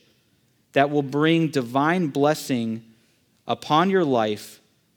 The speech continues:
and draw you closer to God. And I'll read that again. It's so that you can learn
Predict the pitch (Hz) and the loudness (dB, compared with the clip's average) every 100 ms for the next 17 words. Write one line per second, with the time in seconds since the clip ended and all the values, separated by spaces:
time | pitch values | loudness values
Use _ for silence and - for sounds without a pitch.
0 | _ _ 127 113 120 120 120 113 - 123 | _ _ -6 -2 0 0 0 -4 -6 -6
1 | 107 110 - 101 104 90 101 113 131 139 | -6 -10 -12 -8 -8 -8 -8 -4 -4 0
2 | 127 120 120 98 87 _ _ _ _ _ | -2 -2 -6 -8 -12 _ _ _ _ _
3 | _ _ _ _ _ - 143 - - 175 | _ _ _ _ _ -8 -6 -4 0 4
4 | 180 208 180 135 131 170 202 240 196 147 | 8 8 6 2 0 -2 0 0 2 2
5 | 131 123 143 | 2 0 -4